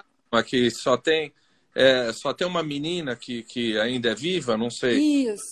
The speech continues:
Speaker 2: isso,
Speaker 1: Que
Speaker 2: exatamente.
Speaker 1: que disseram que é, ela, ela contou pra eles grandes desgraças que aconteceriam no mundo.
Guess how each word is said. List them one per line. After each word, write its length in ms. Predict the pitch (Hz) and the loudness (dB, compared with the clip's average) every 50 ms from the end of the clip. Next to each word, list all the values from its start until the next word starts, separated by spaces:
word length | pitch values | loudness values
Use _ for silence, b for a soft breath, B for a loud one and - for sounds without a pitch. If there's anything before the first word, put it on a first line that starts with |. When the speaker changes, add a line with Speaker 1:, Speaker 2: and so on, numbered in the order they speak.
| - - | -18 -6
Speaker 2:
isso, 300 | - 277 269 277 262 240 | -2 0 2 2 2 2
Speaker 1:
Que 140 | 233 277 247 | 2 2 0
Speaker 2:
exatamente. 760 | 220 208 240 240 - 302 320 302 262 233 208 196 190 190 _ _ _ _ _ _ _ _ | 2 -2 -4 0 0 0 0 0 -2 -4 -4 -10 -14 -16 _ _ _ _ _ _ _ _
Speaker 1:
que 140 | - - 135 | -6 -4 -4
disseram 520 | 127 123 - - 160 160 165 165 170 165 156 | -4 -4 0 4 6 8 8 8 4 2 -2
que 140 | - - | 0 2
é, 140 | 165 160 165 - | 2 2 2 0
ela, 400 | - 143 156 156 143 147 151 151 - | -2 -4 -4 -4 -2 -4 -6 -6 -4
ela 280 | 143 147 147 156 147 - - _ _ | -4 -2 0 -2 -2 -4 -8 _ _
contou 420 | - 151 147 135 _ - 170 170 | -6 -6 -6 -6 _ -4 -4 -4
pra 200 | _ - 156 156 | _ -2 -2 -2
eles 260 | 165 170 170 160 135 | 0 -2 -4 -6 -6
grandes 520 | 123 117 131 151 170 180 175 165 170 151 131 | -6 -4 -2 -2 0 -2 -4 -6 -6 -8 -6
desgraças 960 | 127 156 156 135 120 110 - 120 135 156 165 165 151 - - - 147 - - | -4 -4 -4 -4 -6 -4 0 4 6 6 6 6 4 -2 -8 -10 -10 -12 -8
que 80 | _ | _
aconteceriam 760 | 139 131 - 151 139 - - 151 - - 160 143 135 147 147 151 | -8 -8 -6 -10 -10 -4 -6 -6 -4 -2 -4 -4 -2 -2 -4 -4
no 100 | 147 143 | -4 -6
mundo. 460 | 139 139 135 123 110 98 87 73 62 | -6 -6 -6 -6 -8 -10 -12 -20 -20